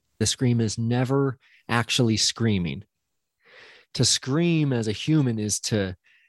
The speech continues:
have passion. But I tend to think that the sound of the universe is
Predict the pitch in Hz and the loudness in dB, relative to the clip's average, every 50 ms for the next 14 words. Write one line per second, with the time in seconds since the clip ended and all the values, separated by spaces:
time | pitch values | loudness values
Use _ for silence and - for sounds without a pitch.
0 | _ _ _ _ _ _ _ _ _ - - 120 123 127 98 104 - _ _ _ | _ _ _ _ _ _ _ _ _ -6 -2 0 0 0 -2 -4 -12 _ _ _
1 | _ _ - - - 131 123 131 131 - - 180 185 196 208 202 _ _ _ _ | _ _ -10 -4 -2 0 0 0 0 0 0 0 0 0 -2 -6 _ _ _ _
2 | _ _ _ _ _ _ _ _ _ _ _ _ _ _ _ _ _ _ _ _ | _ _ _ _ _ _ _ _ _ _ _ _ _ _ _ _ _ _ _ _
3 | _ _ - 135 127 - _ _ _ _ _ _ _ _ _ _ _ _ _ - | _ _ 0 0 0 -2 _ _ _ _ _ _ _ _ _ _ _ _ _ -6
4 | - 131 135 131 - - 165 170 160 190 180 - - 151 151 147 - - 123 - | -4 -2 -2 0 0 0 0 2 0 -2 -2 -2 0 -2 -2 -2 -2 -4 -4 -2
5 | - 110 - - 123 117 131 147 151 160 147 135 123 117 117 117 117 113 104 113 | -2 -2 0 0 0 0 0 2 2 0 0 0 0 0 0 0 0 0 0 -2
6 | 110 - 120 117 95 - | -2 -2 -2 -4 -4 -6